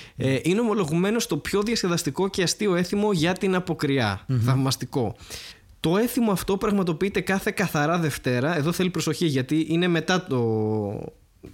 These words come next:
Speaker 1: το καρναβάλι, την Κυριακή του Καρναβαλιού.
Speaker 2: Οκ, οκ.
Speaker 1: Και έχει στόχο να μουτζουρωθούν όλοι οι κάτοικοι με αλεύρι. Δεν το περίμενα καθόλου από τον τίτλο. Γι' αυτό το λόγο διατίθενται κάθε χρόνο μεγάλες ποσότητες αλευριού. Οπότε αυτοί τώρα,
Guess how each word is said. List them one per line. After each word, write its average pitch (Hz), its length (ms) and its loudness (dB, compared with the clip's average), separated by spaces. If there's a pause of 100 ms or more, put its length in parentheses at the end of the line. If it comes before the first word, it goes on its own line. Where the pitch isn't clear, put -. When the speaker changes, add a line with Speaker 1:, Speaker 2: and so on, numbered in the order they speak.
(400)
Speaker 1:
το 123 140 -2
καρναβάλι, 113 540 -2
την 107 80 -6
Κυριακή 110 320 -4
του 104 80 -4
Καρναβαλιού. 101 480 -2
Speaker 2:
Οκ, 143 60 2 (320)
οκ. 135 60 2
Speaker 1:
Και - 120 2
έχει 127 160 4
στόχο 196 280 0
να 208 100 2
μουτζουρωθούν 147 800 2
όλοι 190 280 2
οι 165 40 0
κάτοικοι 180 600 -2
με 165 180 0
αλεύρι. 147 640 0
Δεν 143 260 0
το 190 100 2
περίμενα 185 460 2
καθόλου 156 580 0
από 110 240 -2
τον 110 140 -2
τίτλο. 101 380 -4 (640)
Γι' 131 180 -2
αυτό 175 240 -2
το 226 160 -2
λόγο 165 460 2
διατίθενται 143 680 -2
κάθε 196 280 -2
χρόνο 151 440 0
μεγάλες 151 420 0
ποσότητες 147 440 -2
αλευριού. 110 600 -2 (440)
Οπότε 220 420 -2
αυτοί 202 260 -2
τώρα, 190 560 0